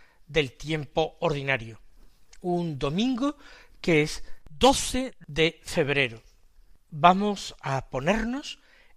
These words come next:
especialísimamente a la escucha de la palabra de Dios, ya que el domingo es el día de la oración y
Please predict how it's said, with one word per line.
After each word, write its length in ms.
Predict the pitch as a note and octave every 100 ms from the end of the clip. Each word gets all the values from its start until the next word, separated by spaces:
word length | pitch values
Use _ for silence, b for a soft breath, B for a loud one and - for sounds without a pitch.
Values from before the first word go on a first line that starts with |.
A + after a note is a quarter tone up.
| -
especialísimamente 1700 | E3+ - - - - D#3 C#3 F3 - - E3+ C3+ B2 E3 F3+ - C4 _ b b b _
a 180 | - D#3
la 80 | C3+
escucha 760 | A#2+ - - G#3+ G#3 - C#4+ - b b b _
de 240 | C#3+ C#3+
la 140 | C#3 C3+
palabra 400 | C#3 C3+ B2 B2
de 100 | A#2
Dios, 400 | D#3 C#4 - - b b -
ya 340 | C#3+ A3+ B3
que 320 | - G#3 F3
el 160 | - C#3+
domingo 540 | B2+ F3 C#4 A#3 A#3 - b b b -
es 380 | E3 E3+ - -
el 240 | C#3 A#2+
día 320 | A2 G#3+ A#3+ C#4 -
de 160 | D3+ D#3+
la 100 | C#3+
oración 640 | C#3+ C3+ - B3+ C#4 D#4+ b b b - - -
y 240 | A#3+ C#4